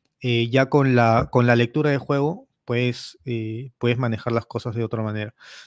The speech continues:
Y el Negro lo hizo bien. Yo me inclinaría por eso, ¿no? Por un, un, un central de jerarquía, ¿no?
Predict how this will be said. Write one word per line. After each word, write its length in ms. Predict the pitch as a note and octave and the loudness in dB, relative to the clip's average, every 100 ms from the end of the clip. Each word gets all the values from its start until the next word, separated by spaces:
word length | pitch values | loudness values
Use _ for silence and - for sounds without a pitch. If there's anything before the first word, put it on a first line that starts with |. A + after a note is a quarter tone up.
| _ | _
Y 100 | A#2+ | 0
el 60 | A#2+ | 2
Negro 200 | B2+ B2 | 4 2
lo 80 | A#2+ | 0
hizo 160 | - | 0
bien. 340 | A#2 A2 A2+ B2+ | 0 0 -2 6
Yo 380 | F3 F#3 F#3 _ _ _ _ _ _ _ - | 6 6 2 _ _ _ _ _ _ _ -2
me 140 | B2+ | 2
inclinaría 560 | B2 A#2+ B2 B2 B2 A2 | 2 2 0 0 0 0
por 160 | G#2+ G2+ | -4 -14
eso, 160 | - _ | -16 _
¿no? 160 | A#2 D3+ _ _ _ _ | -18 -18 _ _ _ _
Por 200 | - A#2 | -2 2
un, 480 | B2 B2 B2+ B2 - _ | 4 2 0 -4 -10 _
un, 240 | D#3 C3+ C#3+ | -8 -6 -4
un 180 | B2+ B2 | -2 0
central 340 | C3 A#2+ A#2+ | 0 0 0
de 80 | A#2+ | 0
jerarquía, 720 | - A2+ G#2+ - A#2 A2 G#2+ _ _ A#2+ | -2 -2 -2 -2 -4 -4 -6 _ _ -8
¿no? 280 | A2+ C3+ | -6 -6